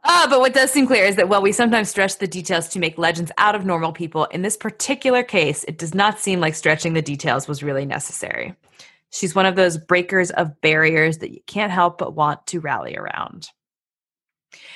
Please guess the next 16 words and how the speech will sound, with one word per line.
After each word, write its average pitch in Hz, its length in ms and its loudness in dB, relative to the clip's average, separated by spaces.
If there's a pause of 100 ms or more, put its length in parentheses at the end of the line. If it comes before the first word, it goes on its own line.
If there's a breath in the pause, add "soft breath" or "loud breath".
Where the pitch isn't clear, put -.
(280 loud breath)
So - 140 -2
the 196 100 -2
U 240 160 4
S 285 200 4
P 262 180 2
S 208 160 2
today 175 340 4
is 165 160 0
one 170 200 2
of 175 80 -2
the 170 80 -4
country's 190 600 -2
leading 208 440 0
employers 170 680 2
of 165 240 0
minorities 160 800 -2